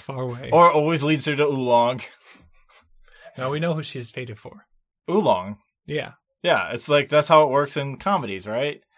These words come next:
Speaker 2: Where the two who absolutely hate each other end up loving each other because they have the most in common. They'll probably break up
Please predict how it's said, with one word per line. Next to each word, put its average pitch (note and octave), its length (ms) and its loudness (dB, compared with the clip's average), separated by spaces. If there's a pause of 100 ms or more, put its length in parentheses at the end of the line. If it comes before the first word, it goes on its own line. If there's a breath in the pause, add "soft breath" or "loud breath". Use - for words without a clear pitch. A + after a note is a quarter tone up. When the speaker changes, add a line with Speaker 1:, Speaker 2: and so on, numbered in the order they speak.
(140)
Speaker 2:
Where C#3 120 0
the C3+ 100 -4
two C#3+ 260 -4
who C#3+ 120 -2
absolutely B2+ 520 0
hate B2 180 2
each C3 180 -4
other D3 400 0
end A#2+ 220 -4
up A#2+ 160 0
loving A2 320 -4
each B2+ 140 -8
other C#3 160 0
because A#2+ 240 -6
they A2+ 60 -2
have G#2 120 -6
the G#2+ 80 -8
most G#2+ 260 -6
in A2+ 120 -8
common. A2+ 460 -10 (500)
They'll D3+ 100 2
probably E3+ 240 6
break A#2 260 0
up G2 300 -6